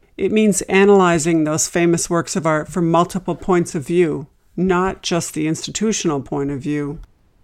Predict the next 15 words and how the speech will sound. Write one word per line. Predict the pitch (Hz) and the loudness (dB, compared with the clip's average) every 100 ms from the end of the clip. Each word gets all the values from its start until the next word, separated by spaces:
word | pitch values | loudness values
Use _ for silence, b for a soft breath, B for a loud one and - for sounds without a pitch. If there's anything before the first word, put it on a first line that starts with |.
| - | -4
or | 175 | -2
the | 175 | -2
traditional | 170 - 170 180 - 165 143 - _ _ _ | -4 -2 0 0 2 0 0 -4 _ _ _
art | 180 | 0
historical | 180 180 - 233 233 190 | 2 0 2 4 4 2
point | 175 160 147 | 0 0 0
of | 143 - | 0 0
view, | 147 147 147 156 _ | 0 0 -4 -8 _
or | 156 151 | 0 4
even | 175 180 175 165 | 4 6 4 2
just | 165 170 - | 0 -2 0
my | 175 160 196 | 0 2 2
point | 190 - 147 | 2 0 0
of | 143 131 | -4 -6
view. | 156 147 143 143 | -4 -4 -4 -10